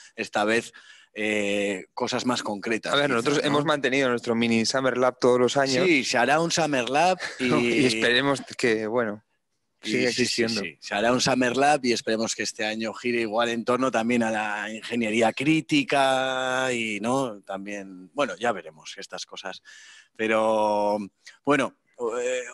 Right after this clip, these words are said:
Speaker 1: un placer de estar con, con todas vosotras, Meritxell, Lula, Mar, Román.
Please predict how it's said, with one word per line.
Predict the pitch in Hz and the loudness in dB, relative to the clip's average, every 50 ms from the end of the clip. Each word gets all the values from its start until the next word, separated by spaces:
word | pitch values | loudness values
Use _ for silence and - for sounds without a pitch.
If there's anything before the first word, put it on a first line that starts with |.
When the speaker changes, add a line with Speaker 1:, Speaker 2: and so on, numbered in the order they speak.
| - - | -4 -2
Speaker 1:
un | 175 160 139 | -2 0 0
placer | 135 127 120 - 139 139 135 123 117 | 0 0 0 0 0 0 0 0 0
de | 113 113 110 110 110 110 104 101 | -2 -4 -4 -4 -4 -6 -6 -8
estar | 107 101 - 120 113 113 104 | -8 -8 -8 -8 -8 -8 -8
con, | - 110 110 107 107 107 104 107 104 | -8 -6 -6 -4 -6 -6 -6 -8 -10
con | - - 104 107 104 | -10 -8 -8 -8 -6
todas | 113 107 110 104 101 | -4 -4 -4 -4 -6
vosotras, | 104 101 - 131 131 127 131 135 135 135 135 131 131 123 120 | -8 -6 -4 -4 -4 -4 -2 -2 0 0 0 0 -2 -4 -6
Meritxell, | 113 104 101 107 104 - - 127 123 123 123 120 113 | -8 -8 -8 -8 -8 -4 -2 0 0 0 0 -2 -2
Lula, | 113 123 123 123 123 123 | -2 0 0 0 0 0
Mar, | 113 117 123 127 127 131 120 113 - - - - - - | 0 0 2 2 2 2 0 -2 -4 -8 -12 -20 -10 -4
Román. | - 110 107 120 135 143 151 156 165 175 170 | -2 0 0 2 2 2 2 0 0 -2 -6